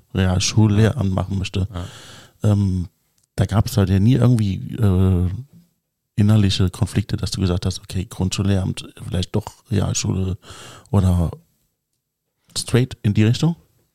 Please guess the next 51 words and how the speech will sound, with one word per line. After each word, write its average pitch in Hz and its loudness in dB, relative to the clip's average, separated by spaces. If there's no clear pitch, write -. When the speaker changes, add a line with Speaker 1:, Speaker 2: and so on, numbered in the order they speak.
Speaker 2:
Ja, 78 -4
eigentlich 92 -6
schon. 85 -4
Also 87 -6
ich 92 -12
bin 92 -4
generell 98 0
so 101 -2
ein 101 2
Mensch, 98 0
der 92 -2
sehr 95 -2
viel 90 -4
gerne 98 0
auch - -8
plant, 113 0
ähm, 98 4
Speaker 1:
Mhm. 123 4
Speaker 2:
und, 95 0
und 92 0
so, 95 -2
so 95 -6
eine 92 -2
gewisse 101 -4
Ordnung 104 0
hat 104 -2
im 98 -4
Leben 95 0
auch 92 -2
und 90 -4
muss 101 -4
sagen, 98 0
das 87 -4
hat 90 -4
auch, 85 -2
klar, 78 -2
es - -8
gab 85 -2
vielleicht 82 -4
mal 85 -4
kleinere 87 -2
Dinge, 87 -2
wo 87 -6
man 85 -4
dann 85 -8
ein 95 -16
Praktikum 92 -4
gehabt 87 -4
hat 85 -4
und, 82 -4
äh, 82 -4